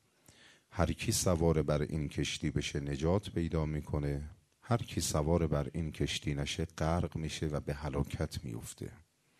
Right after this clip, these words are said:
باز حضرت می‌فرماید: مثل اهل بیت من میان امت من مثل باب حطه در بنی اسرائیله.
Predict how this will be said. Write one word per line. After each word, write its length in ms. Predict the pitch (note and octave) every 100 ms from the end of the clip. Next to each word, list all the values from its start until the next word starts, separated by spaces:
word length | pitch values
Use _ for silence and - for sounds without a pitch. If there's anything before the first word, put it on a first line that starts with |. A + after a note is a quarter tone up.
| _ _ - - - - - - _ _ _
باز 280 | G2 G#2+ F#2+
حضرت 440 | F#2 D2+ E2 G2
می‌فرماید: 760 | F2+ E2 D#2+ D2+ D#2 D#2 G2 F#2+
مثل 420 | E2 - F#2+ G#2 -
اهل 320 | D#2 C#2 D2+
بیت 340 | D#2+ F#2 -
من 220 | D2 D2
میان 440 | D2 D2 D2 D2 D2
امت 420 | D#2 D#2 E2 -
من 220 | F#2 G#2 A#2
مثل 380 | G2+ - -
باب 300 | D2+ F2 G2+
حطه 460 | G#2 - F2 - F#2
در 200 | F2 D#2
بنی 260 | C#2+ C#2+ C#2
اسرائیله. 840 | D2+ - C2+ C#2 - D2+ C2 B1